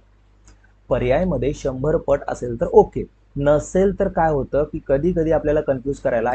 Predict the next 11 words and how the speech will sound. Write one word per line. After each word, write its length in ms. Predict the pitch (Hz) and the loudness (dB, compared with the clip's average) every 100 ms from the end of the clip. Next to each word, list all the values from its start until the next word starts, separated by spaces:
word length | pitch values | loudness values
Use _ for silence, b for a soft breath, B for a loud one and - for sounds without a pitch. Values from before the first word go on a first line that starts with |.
| 127 | -2
या 120 | 120 160 | -2 -2
शंभरला 540 | - 143 131 117 120 | -2 -4 -2 -2 -2
मी 120 | 135 139 | -2 -4
असं 220 | 120 - | -6 -4
पण 200 | 139 147 | -2 -2
देऊ 140 | 135 139 | 0 0
शकतो 300 | 135 - 135 | -4 -8 -8
ना, 100 | 151 - _ _ _ _ _ _ _ _ _ _ _ _ - | -8 -16 _ _ _ _ _ _ _ _ _ _ _ _ -2
चारचा, 640 | 139 117 117 - 143 131 113 - | 2 2 0 0 2 2 0 -4
सॉरी, 300 | 127 127 120 | -4 -2 -2
दहाचा 560 | 104 - 127 123 147 185 | -4 -6 -4 -2 0 0